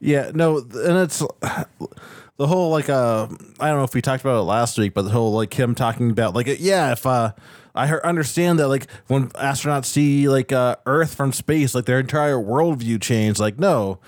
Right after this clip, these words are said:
And, like, uh, and then he comes back and, like, he adds that, like, dumb statement about, like, thanking, uh, <laughs> his employees and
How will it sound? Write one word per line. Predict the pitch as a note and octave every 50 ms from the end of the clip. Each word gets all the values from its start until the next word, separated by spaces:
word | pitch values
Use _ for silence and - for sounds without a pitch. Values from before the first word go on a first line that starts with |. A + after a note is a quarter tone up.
| - - - - - _ -
And, | A#2+ B2+ C3 C3+
like, | C3+ C3 - B2+
uh, | E2 - - -
and | - A2 - B2+ C3
then | C3
he | C3 B2
comes | G#2 C#3 C3 B2+ A2+ G2+
back | F#2 B2 B2+ C3 C3 B2 -
and, | B2+ A#2 A#2
like, | A2+ A2 A2 -
he | - B2+ A#2+
adds | A#2 A#2 A2 F#2+ G2+
that, | G2 B2 A#2+ - -
like, | A2 A#2+ G2+ G2+ G#2
dumb | B2+ B2 B2 B2+
statement | A#2 - - C3+ B2+ C3 B2 A#2
about, | A#2 A2
like, | G#2+ A2 - -
thanking, | - B2+ B2+ - B2+ B2+ B2 A#2+
uh, | A#2+ A#2 A#2 A2 A2 A2 G#2 - - - - -
<laughs> | - - - _
his | - - C3+ - - B2
employees | E3 D3 - - - C3 C3 C#3 C3 C#3+ C#3+ C3+ B2+ B2
and | B2 B2 B2+ A2+